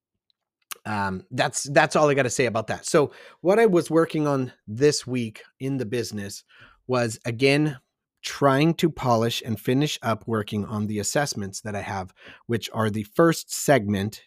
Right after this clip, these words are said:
in the, uh, customer, um, I don't wanna call it a ladder, but it's, it's in the customer experience that comes on, uh, onto the website. So I'm planning on hopefully being able to run some, um, ads and some different things,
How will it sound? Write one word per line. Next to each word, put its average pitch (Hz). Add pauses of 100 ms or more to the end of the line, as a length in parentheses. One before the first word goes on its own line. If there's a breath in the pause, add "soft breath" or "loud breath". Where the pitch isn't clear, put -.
(120)
in 117
the, 107 (400)
uh, 98
customer, 110 (680)
um, 104 (360)
I 143
don't 175
wanna 190
call 139
it 120
a 110
ladder, 117
but 123
it's, 120
it's 123
in 165
the 147
customer 143
experience 110
that 104
comes 107
on, 104 (140)
uh, 98 (100)
onto 107
the 92
website. 92
So 127 (360 loud breath)
I'm 139
planning 175
on 135
hopefully 185
being 156
able 143
to 135
run 143
some, 104 (540)
um, 110
ads 180
and 123
some 117
different 147
things, 147